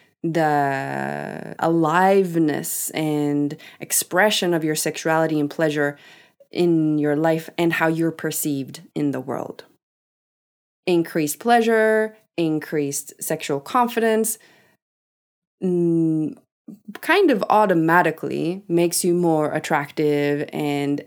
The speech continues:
energetically, like, mm, tr-, you transmit energy and exude a kind of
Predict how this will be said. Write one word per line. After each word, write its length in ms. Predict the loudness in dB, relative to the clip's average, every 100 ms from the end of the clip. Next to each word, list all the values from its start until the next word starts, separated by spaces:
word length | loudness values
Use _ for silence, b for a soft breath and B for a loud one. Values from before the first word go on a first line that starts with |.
| -8
energetically, 1200 | -2 0 0 -2 -2 0 0 -2 -2 0 2 2
like, 320 | 0 -2 -6 -14
mm, 720 | -8 -4 -2 0 0 -2 -6
tr-, 600 | -12 -10 -10 -6 -6 -4
you 120 | -6
transmit 720 | -6 0 2 2 2 -2 -2 0
energy 540 | 0 0 -4 -8 -8
and 360 | -4 -4 -4 -8
exude 680 | -8 -4 0 2 4 2
a 60 | 0
kind 360 | -4 -2 0 0
of 200 | -4